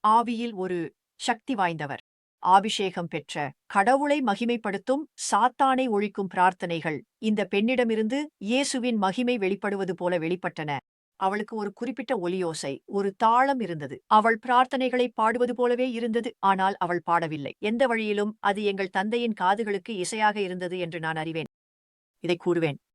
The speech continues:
நீங்கள் அறிவீர்கள், சிலர் அழகாக அல்லது சக்தி வாய்ந்ததாக பிரார்த்தனை செய்வதை அல்லது தெளிவாக அபிஷேகம் பெற்றவர்களாக இருப்பதை நீங்கள் கேட்கும்போது நீங்கள் கவனமாக இல்லாவிட்டால் பயப்படலாம். பயப்பட வேண்டாம். கடவுள் உங்களுக்கு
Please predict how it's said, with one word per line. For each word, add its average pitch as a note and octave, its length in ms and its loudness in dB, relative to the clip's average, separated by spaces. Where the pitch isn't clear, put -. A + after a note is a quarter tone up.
நீங்கள் A3 180 2
அறிவீர்கள், G#3+ 640 0
சிலர் G#3 280 0
அழகாக A#3 640 2
அல்லது F#3+ 320 -2
சக்தி F#3+ 340 -6
வாய்ந்ததாக F#3 640 -2
பிரார்த்தனை A3+ 500 2
செய்வதை G3+ 460 -2
அல்லது F#3+ 280 -2
தெளிவாக G3 720 0
அபிஷேகம் G#3+ 680 0
பெற்றவர்களாக F#3 680 -2
இருப்பதை E3 400 -4
நீங்கள் G#3 320 0
கேட்கும்போது G3 680 -2
நீங்கள் F#3+ 340 -2
கவனமாக G#3 480 2
இல்லாவிட்டால் E3 680 -2
பயப்படலாம். E3+ 600 -2
பயப்பட F3 280 -2
வேண்டாம். E3+ 380 -2
கடவுள் G#3 340 0
உங்களுக்கு F3 460 -6